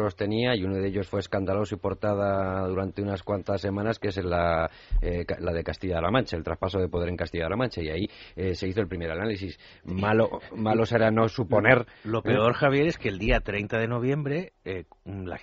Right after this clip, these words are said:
Speaker 2: el equipo económico de Castilla-La Mancha, de María Dolores de Cospedal, convoca una rueda de prensa a la que asisten varios medios nacionales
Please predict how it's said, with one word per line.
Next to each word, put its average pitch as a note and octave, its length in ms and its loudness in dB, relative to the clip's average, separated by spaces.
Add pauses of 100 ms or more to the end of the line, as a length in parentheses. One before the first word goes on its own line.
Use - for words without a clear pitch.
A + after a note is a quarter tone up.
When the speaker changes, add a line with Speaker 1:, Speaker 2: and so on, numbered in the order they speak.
Speaker 2:
el G2+ 140 -6
equipo A#2 400 -2
económico A2+ 580 -2
de F2+ 140 -8
Castilla-La G#2 480 -4
Mancha, B2 320 -4
de F2+ 160 -6
María E2+ 220 -8
Dolores G#2+ 260 -4
de A2+ 80 -4
Cospedal, C3 420 -4
convoca A2+ 420 -4
una B2+ 120 0
rueda B2+ 240 0
de B2+ 80 -2
prensa D3+ 400 -4 (260)
a G2+ 80 -6
la G#2 80 0
que F2+ 80 -6
asisten G#2+ 380 -2
varios A#2+ 260 2
medios C3+ 320 2
nacionales E3+ 640 0